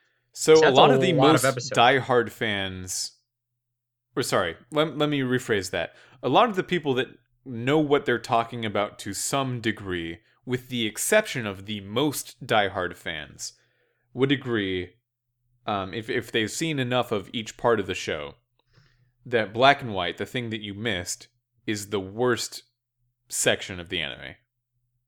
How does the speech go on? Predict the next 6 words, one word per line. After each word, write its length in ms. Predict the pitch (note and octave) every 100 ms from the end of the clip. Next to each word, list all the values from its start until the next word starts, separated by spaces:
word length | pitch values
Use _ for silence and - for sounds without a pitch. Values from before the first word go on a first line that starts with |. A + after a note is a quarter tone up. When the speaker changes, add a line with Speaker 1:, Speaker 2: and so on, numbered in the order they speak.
| _ _ _ _ _ _ _ _ _ -
Speaker 2:
Well, 360 | B2 A#2+ A2+ -
that's 200 | - -
great, 380 | - C#3+ C#3+ -
because 560 | A2+ A#2 G#2+ - - - _ _ -
I 180 | A#2+ A#2+
really 680 | A2 B2+ D3 C3 A2+ A2+